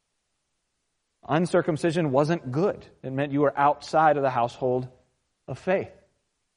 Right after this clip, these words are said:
So it's saying those, all of us who lived there, God made us alive together with him, Jesus, having forgiven all of our trespasses by what? By canceling the record of debt that stood against us with its legal demands.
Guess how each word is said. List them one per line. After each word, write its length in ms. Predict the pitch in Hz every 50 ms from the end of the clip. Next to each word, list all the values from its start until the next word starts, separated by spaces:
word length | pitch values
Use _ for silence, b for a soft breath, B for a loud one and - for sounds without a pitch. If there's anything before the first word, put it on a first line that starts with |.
| _ _ _ _
So 60 | - 110
it's 100 | - -
saying 240 | 180 165 156 143
those, 360 | 143 156 160 180 202 208 214 208 - -
all 240 | - 151 175 214 190
of 140 | 139 123 127
us 240 | 131 151 165 - -
who 160 | - 170 151
lived 340 | 143 151 180 226 247 180 135
there, 180 | 135 127 123
God 400 | 127 123 127 156 165 196 233 269
made 220 | 220 196 190 190 185
us 140 | 185 180 -
alive 340 | 175 156 147 147 156 160
together 400 | 160 - 165 156 156 147 156 151
with 220 | 139 147 180 185 -
him, 260 | - 143 131 139 151
Jesus, 380 | 131 156 160 143 123 127 117 -
having 320 | 143 139 135 156 156 139
forgiven 400 | - 160 135 131 151 - - 101
all 260 | - 147 147 160 180
of 80 | 185 190
our 80 | 196
trespasses 720 | 185 - - 143 135 - - - 123 117 - - 127 113
by 180 | 127 135 131 127
what? 340 | 120 120 135 170 233 - B B B B B B B B _
By 100 | - 151
canceling 800 | 147 - - - - 180 196 226 214 - - 220 214 220 220 208
the 100 | 175 139
record 560 | 120 120 135 175 190 185 - 196 190 190 190 -
of 200 | 127 117 127 127
debt 480 | - 165 165 170 165 - - - - - -
that 100 | 123 113
stood 300 | - - - - 190 214
against 400 | 208 165 165 160 151 - - 156
us 180 | 147 135 - -
with 140 | 135 131
its 120 | 131 120 -
legal 260 | 131 135 143 160 175
demands. 520 | 165 180 143 120 110 107 107 107 110 -